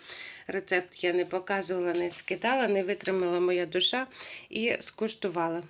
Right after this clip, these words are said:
Ну, чесно сказати, можна їсти, але мені по смакових якостях не сподобалось, тому що тут, е,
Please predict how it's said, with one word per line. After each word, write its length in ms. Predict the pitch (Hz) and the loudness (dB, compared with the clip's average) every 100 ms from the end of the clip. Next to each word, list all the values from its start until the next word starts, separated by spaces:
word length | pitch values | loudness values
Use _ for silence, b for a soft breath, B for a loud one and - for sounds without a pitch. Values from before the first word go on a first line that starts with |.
| - | -8
Ну, 560 | - 214 208 202 190 185 | 0 2 4 2 0 -2
чесно 360 | - 240 240 233 | -2 -4 -2 -6
сказати, 640 | 226 202 185 196 - 202 | -6 -4 -2 -2 -2 -2
можна 400 | - 226 214 196 | 2 4 4 2
їсти, 500 | 196 233 302 - 208 180 | 0 0 0 0 -2 -2
але 200 | 180 190 | -2 0
мені 420 | 196 214 247 247 | 0 0 0 -2
по 140 | 190 | -2
смакових 640 | 185 196 185 185 190 185 196 | -2 0 -2 -4 -4 -4 -2
якостях 560 | 202 - 214 - 170 | -2 -2 -4 -4 -4
не 240 | 190 196 226 | -2 0 -2
сподобалось, 720 | 226 208 - 180 160 165 165 | -4 -6 -2 -4 -4 -6 -6
тому 320 | - 180 185 | -8 -6 -6
що 180 | 185 170 | -6 -8
тут, 260 | 160 180 | -8 -6
е, 140 | 170 | -6